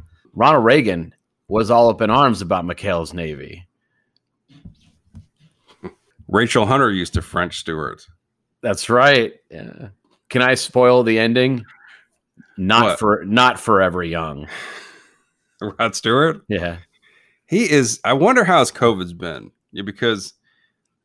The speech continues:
Speaker 2: he's still out there.
Speaker 1: By the way, I really, really hated the little redheaded kid in that video.
Speaker 2: Which video?
Speaker 1: In the Forever Young video. There's this little redheaded kid in the video that really wore me out.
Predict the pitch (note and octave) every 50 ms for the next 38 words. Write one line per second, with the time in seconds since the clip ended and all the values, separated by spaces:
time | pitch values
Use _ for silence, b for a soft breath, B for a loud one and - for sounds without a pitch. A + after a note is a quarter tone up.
0 | _ _ _ A2+ D#3+ G#3+ G#3 - - F#3+ F3 D#3 C3+ D#3 G3 G3 F#3 - F2 C#2
1 | A#1 - - - _ _ C3 D3+ E3 D#3+ D3+ C#3 C3 B2 B2 A#2+ A2+ - - _
2 | _ _ _ _ _ _ _ _ _ _ _ A2+ B2+ B2+ A#2+ A#2 A#2+ C3+ C#3 C#3
3 | C3 B2 A#2+ A2 G#2 D#2 A2 G2+ G#2 G#2+ A2 A#2 A#2 A2 G#2 F#2 F2 G2+ G2 F#2
4 | F2+ E2 F#2 F2+ F#2 F2+ F2 E2 E2+ E2+ E2 D#2+ F2 D#2+ D#2+ C#2+ - - - F#2+
5 | F2 E2 D#2 D#2 D#2+ C2+ A1+ D#2 D#2+ D2 D2+ D2+ D2+ D2+ D2 D2 D2+ D2+ _ _
6 | _ _ _ _ _ _ - _ _ _ - - - G#2 B2 B2+ - B2+ D#3+ E3+
7 | D3 F2+ A#1+ - - - G#2 G2+ G2 - - A2+ G#2+ G#2+ G2+ G2 G2+ F#2 F2 F2+
8 | F#2 E2+ F2+ F2 E2 D#2+ E2 E2 D#2+ D#2 D#2+ F2+ F#2+ F#2 F#2+ F2+ F#2 A#2 A#2+ A#2
9 | G#2 G2 G#2 G#2 G2+ G2+ G#2+ G2 F#2+ E2 D#2+ - - G2 F#2+ F#2 F2 E2+ - E2+
10 | F2 F2 D#2+ D#2 F2 E2+ E2+ E2 E2 D#2+ D#2+ D#2 - E2 F2+ F2+ F2 E2 D2+ D2+
11 | D#2 - _ C#2+ E2+ F2+ F#2 E2+ E2 E2 D#2+ D#2+ D#2+ D#2 D2+ C#2+ -